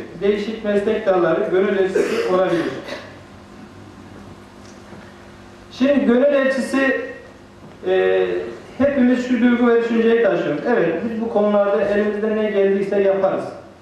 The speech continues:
Yapmaya hazırız. E, şimdi bu farkındalığı oluşturmamız, e, oluşturmamız için malumunuz son yıllarda bilim ve teknoloji gelişen, e, teknolojik anlamda,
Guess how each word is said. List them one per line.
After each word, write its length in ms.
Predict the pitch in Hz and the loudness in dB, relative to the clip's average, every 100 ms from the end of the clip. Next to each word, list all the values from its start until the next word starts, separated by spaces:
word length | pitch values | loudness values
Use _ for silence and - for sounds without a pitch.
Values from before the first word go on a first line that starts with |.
| - - - - - | -20 -20 -20 -14 -4
Yapmaya 540 | 175 196 196 190 196 185 | 0 2 2 2 2 2
hazırız. 360 | 180 175 147 - - - - - - - - - - | 0 0 -2 -6 -14 -20 -20 -20 -20 -20 -20 -20 -12
E, 260 | 156 160 160 | -4 -2 0
şimdi 360 | 247 254 247 202 196 | 0 0 0 -4 -2
bu 360 | 262 262 233 - | 0 2 0 0
farkındalığı 640 | 220 226 240 233 233 247 | 0 2 2 2 2 2
oluşturmamız, 680 | 220 233 233 233 240 254 247 196 | 2 2 0 0 0 0 -2 -2
e, 40 | 196 | 0
oluşturmamız 760 | 202 220 220 226 233 254 220 | 2 0 0 2 2 2 -2
için 180 | 240 214 | -2 0
malumunuz 520 | 185 208 214 233 233 - | 0 2 0 0 -2 -2
son 140 | 240 | -2
yıllarda 600 | 233 220 202 202 - - | 0 0 0 0 0 -4
bilim 200 | 220 226 | -4 -2
ve 180 | 220 220 | -2 -2
teknoloji 720 | 208 208 208 196 190 226 233 190 | -2 -4 -2 -2 0 0 0 0
gelişen, 560 | 202 202 220 220 220 - - - - - | 0 0 0 0 0 -8 -16 -20 -20 -4
e, 280 | 165 170 175 | 0 0 0
teknolojik 560 | 202 202 220 220 220 226 | -2 0 -2 0 0 0
anlamda, 800 | 202 196 196 196 - - - | 2 2 2 2 0 -2 -6